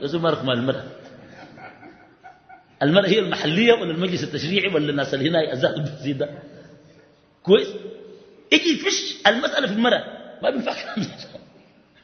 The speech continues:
كويس؟ يا أخي، ابن عباس رضي الله عنهما لما قال: "الرجال قوامون على النساء"،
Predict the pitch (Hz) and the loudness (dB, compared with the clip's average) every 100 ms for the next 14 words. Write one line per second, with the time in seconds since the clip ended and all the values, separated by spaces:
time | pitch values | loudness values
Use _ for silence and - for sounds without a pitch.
0 | - - 381 381 - - - - - - | -4 2 4 2 -6 -14 -18 -20 -20 -20
1 | - _ _ _ _ 160 180 170 - - | -20 _ _ _ _ 4 4 4 -6 -10
2 | - - - - 131 123 131 156 175 143 | -14 -18 -10 -4 -2 -2 2 2 2 -2
3 | 131 131 139 139 135 - 135 113 107 120 | -4 -2 0 0 0 -2 -2 -2 -2 -2
4 | 131 131 - 160 - 135 120 165 143 - | 0 0 2 0 0 -6 2 2 2 -2
5 | 135 131 147 175 143 123 117 123 - 180 | -2 0 2 2 2 0 0 -2 4 2
6 | - - - | 2 -12 -16